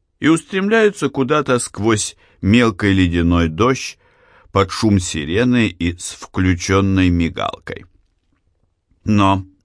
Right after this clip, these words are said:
направляются они не в больницу. Впрочем, больница уже ничем не могла помочь.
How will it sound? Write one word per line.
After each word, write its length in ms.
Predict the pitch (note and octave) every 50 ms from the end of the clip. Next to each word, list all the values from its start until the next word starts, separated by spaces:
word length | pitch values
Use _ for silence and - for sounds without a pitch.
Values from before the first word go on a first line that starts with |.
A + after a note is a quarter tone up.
| _ _ _ _ _ -
направляются 880 | A2 G#2+ G#2 F2+ G2 F#2+ F2+ F2+ F2+ F#2 F#2 F#2+ G2 F#2 - - G2+ G2
они 260 | G2 F#2+ G2 G2 F#2+
не 220 | F#2+ F#2+ F#2 F#2
в 120 | F2+ E2+ D#2+
больницу. 840 | E2 G2+ G#2 G#2+ A2 A2 F2+ D#2 D2 C2+ - - - G#1 - - _ _ _ _ _ _ _ _ _ _ _ _ _ _ _ _ _ _
Впрочем, 680 | _ - - G2+ G2+ A2+ B2+ A#2+ - - B2+ A#2+ G#2 - _ _ _ _ _ _ _ _ _ _ _ _
больница 560 | - F2+ A2 A2+ A#2 C3 F#3 G#3+ G3+ - G3 F3+
уже 220 | E3+ D3 F3 E3+
ничем 520 | D#3+ D#3 C#3 A2+ - - F#2 F2 E2+ F2 F2
не 100 | F2 F2+
могла 440 | F#2 F2 E2+ E2+ F2 E2 D#2+ C#2+
помочь. 640 | C2 - D2 B1+ B1 G#1+ G1+ G1+ - - - -